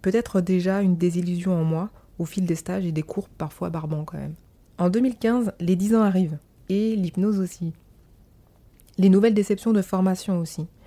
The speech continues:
Le D U d'hypnose qui m'est refusé chaque année. Ça a dû durer trois, quatre ans, je pense. Je me promets de ne pas attendre encore dix ans pour me former à l'hypnose.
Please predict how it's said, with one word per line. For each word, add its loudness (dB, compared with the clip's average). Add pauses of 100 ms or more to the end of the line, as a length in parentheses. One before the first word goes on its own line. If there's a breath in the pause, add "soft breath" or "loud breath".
(460 soft breath)
Le 2
D 2
U 2
d'hypnose 0
qui -4
m'est 2
refusé -2
chaque -6
année. -2 (640 soft breath)
Ça -6
a 0
dû 0
durer -2
trois, -10
quatre -6
ans, -6
je -16
pense. -18 (640 loud breath)
Je 0
me 6
promets -2 (120)
de -2
ne 2
pas -4
attendre -2
encore -4
dix -2
ans 0
pour -2
me 0
former 0
à 0
l'hypnose. -4